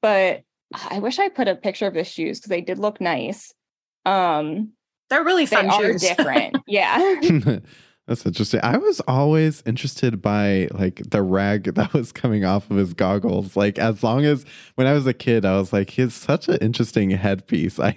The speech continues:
Speaker 3: <laughs> never quite understood it, but it's, like, so iconic to me, you know? When I see that, I'm like, "Oh, that's Luke Skywalker from Hoth." <laughs> Like, that's what
Speaker 2: It look-,
Speaker 3: stands
Speaker 2: it
Speaker 3: out
Speaker 2: looks
Speaker 3: to
Speaker 2: more
Speaker 3: me.
Speaker 2: like he should be on the desert, right? Like, he's gonna wrap it around, like,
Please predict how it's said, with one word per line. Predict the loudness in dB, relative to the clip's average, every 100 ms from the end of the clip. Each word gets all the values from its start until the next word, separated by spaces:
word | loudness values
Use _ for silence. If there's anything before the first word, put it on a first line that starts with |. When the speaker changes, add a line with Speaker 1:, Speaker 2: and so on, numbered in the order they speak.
| 2
Speaker 3:
<laughs> | 4
never | 2 2 4 4 0 -2
quite | -2 2 2 0 0
understood | 0 2 2 2 0 2
it, | 2 2 -2 -16 -20 -2
but | -2
it's, | 2
like, | 0 0
so | 0 2 4
iconic | 2 0 -2 2 2 2
to | 2
me, | 4 4 2
you | 2 4
know? | 4 4
When | 4 2
I | 0
see | 0 2 4
that, | 4 4 4
I'm |
like, | 2 2
"Oh, | 2 2
that's | 2 0 0
Luke | -2
Skywalker | -2 -2 0 2 0 -2 -6
from | -6 -6
Hoth." | -2 -2 -4 -4
<laughs> | -6 0
Like, | -2 -2 -4
that's | 0 0 0
what | 0 2
Speaker 2:
It | 2
look-, | 0 -2 -14 _
Speaker 3:
stands | -2 0 2
Speaker 2:
it | 2
Speaker 3:
out |
Speaker 2:
looks | 0 0
Speaker 3:
to |
Speaker 2:
more | 2
Speaker 3:
me. | 4
Speaker 2:
like | 2 -2
he | -4
should | -4 -2
be | 0
on | 0
the | 0
desert, | 0 2 0 0
right? | 0 2 2 0
Like, | -6
he's | -6
gonna | -4 0
wrap | 2 2 2
it | 2
around, | 4 4 4
like, | 2